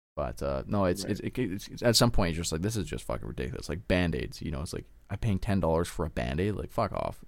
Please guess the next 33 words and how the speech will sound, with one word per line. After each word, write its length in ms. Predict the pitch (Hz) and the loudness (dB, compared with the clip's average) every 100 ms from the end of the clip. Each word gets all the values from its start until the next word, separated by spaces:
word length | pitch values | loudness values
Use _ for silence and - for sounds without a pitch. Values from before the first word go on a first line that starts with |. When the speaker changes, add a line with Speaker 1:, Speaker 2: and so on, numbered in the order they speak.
| - | -10
Speaker 1:
you 80 | 71 | -6
know? 220 | 69 - - - _ _ _ _ 50 | -6 -8 -10 -20 _ _ _ _ -8
Um, 400 | 50 62 58 - - | -6 -6 -6 -8 -4
Speaker 2:
Well, 160 | 135 | -2
especially 300 | 113 - 156 | -2 -4 -10
when 120 | 175 107 | -6 -8
it's 120 | - | -8
the 80 | 107 | -12
same 340 | - 101 101 | -6 -6 -4
Band-Aid. 400 | 95 92 - - - - - | -6 -8 -10 -14 -18 -12 -6
<laughs> 100 | 185 - 170 | -4 -2 0
Speaker 1:
Yeah, 120 | 131 - | 0 0
exactly. 380 | 113 135 95 110 | 2 4 4 2
Like, 120 | 90 | 4
yeah, 180 | 127 90 | 4 4
it's 100 | - | 2
Speaker 2:
I 40 | |
mean, 40 | 156 | 0
Speaker 1:
like, 80 | 131 | -2
Speaker 2:
there's 40 | |
not 240 | 120 107 107 | -4 -6 -2
much, 120 | 110 | 0
Speaker 1:
yeah. 120 | 92 101 - | 0 -4 -10
Speaker 2:
there's 120 | 120 | -6
not 200 | 143 - | -4 -4
much 260 | 107 - 92 | -4 -4 -8
reason 280 | 98 90 | -8 -10
for 160 | 98 90 | -10 -10
why 200 | 71 80 | -6 -6
it 20 | |
would 100 | 95 | -8
be 80 | 80 | -10
more 180 | 101 101 | -14 -16